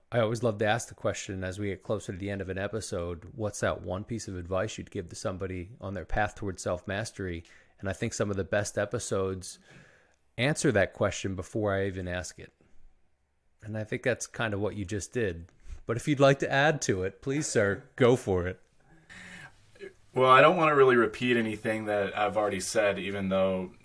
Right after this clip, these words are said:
Speaker 2: I, I think having, I think having hope i-, is key and just pushing forward. But one of the things that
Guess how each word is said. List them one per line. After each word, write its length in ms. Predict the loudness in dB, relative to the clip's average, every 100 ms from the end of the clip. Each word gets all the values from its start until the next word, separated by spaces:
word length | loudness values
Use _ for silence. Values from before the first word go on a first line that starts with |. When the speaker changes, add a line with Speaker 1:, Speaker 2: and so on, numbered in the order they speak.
| _ _
Speaker 2:
I, 480 | 0 2 2 0 -2 -4
I 120 | -8
think 260 | -6 -8 -6
having, 480 | -4 -2 -4 -6 -8
I 120 | -10
think 180 | -8 -6
having 280 | -4 -4 -6
hope 440 | -6 -6 -6 _ _
i-, 40 | -6
is 680 | -4 -4 -6 -6 -6 -6
key 280 | -8 -10 -8
and 100 | -8
just 220 | -8 -10
pushing 260 | -8 -8 -8
forward. 420 | -10 -6 -6 -4
But 220 | -4 -4 -6 -18 -20 -20 -20 -20 _ -16
one 320 | -6 0 0
of 100 | 0
the 80 | -4
things 460 | -4 -4 -4 -4
that 440 | -2 0 0 -2